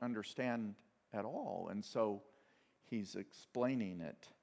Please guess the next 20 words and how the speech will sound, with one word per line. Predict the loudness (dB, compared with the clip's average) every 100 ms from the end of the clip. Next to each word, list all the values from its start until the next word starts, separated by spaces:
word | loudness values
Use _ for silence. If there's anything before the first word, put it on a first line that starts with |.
| _ _ _ _ -20 -20 -20 _ -2
And | 0
the | 4
first | 8 6 6
thing | 4 6
he | 8
tells | 12 10 10
us, | 2 2
it's | -2 -2 4
not | 6 6
the | 4
kind | 6 6 8
of | 10 10 8
hand | 8 8 10
washing | 8 8 4 2
your | 4 6
mother | 8 8 8
demanded | 6 6 6 6 4 2 -2
as | -4 -4
personal | -2 -2 0 -2 0
hygiene, | 0 0 -2 -6 -8